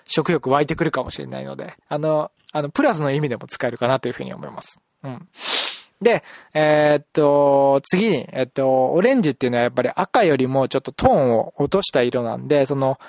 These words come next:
思いやりとか親しみやすさですよね。その赤の場合はその情熱的とか、その、結構パワーのある、えっと、印象だったんですけど、えっと、逆にちょっとそこから少しトーンを落としたというところで、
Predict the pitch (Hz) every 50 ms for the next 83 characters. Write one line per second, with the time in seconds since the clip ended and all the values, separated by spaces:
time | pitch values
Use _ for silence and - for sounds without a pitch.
0 | - - - - - _ - 180 185 214 233 240 240 233 233 226 233 240 202 175
1 | 147 - 117 - - - 185 170 - - 190 185 185 190 190 - - - 131 113
2 | - 127 127 123 - - - 135 143 143 - _ - 151 143 139 135 - - 226
3 | 247 - 254 196 170 151 139 143 143 151 156 - 160 139 131 120 123 147 151 147
4 | 147 147 143 - - - 143 127 135 139 113 113 113 - 127 120 120 117 117 -
5 | _ - - _ _ _ - - 202 - 156 - - - 185 180 156 135 120 117
6 | 113 117 117 - - - _ _ _ _ _ _ _ _ _ _ _ _ _ _
7 | _ _ _ _ _ _ _ - 123 120 - 113 110 113 117 120 - - 120 107
8 | 120 - - 95 92 98 139 - - - 139 135 190 202 165 131 - - - -
9 | - - - - - 185 180 190 170 196 214 202 247 254 254 208 285 269 - 170
10 | 147 - 202 208 214 208 - 254 240 - 269 262 262 262 247 - - - 247 202
11 | - - - 226 214 180 143 127 123 120 123 - 143 - - - 110 - - 127
12 | - - - - - 143 139 135 131 135 165 156 143 131 -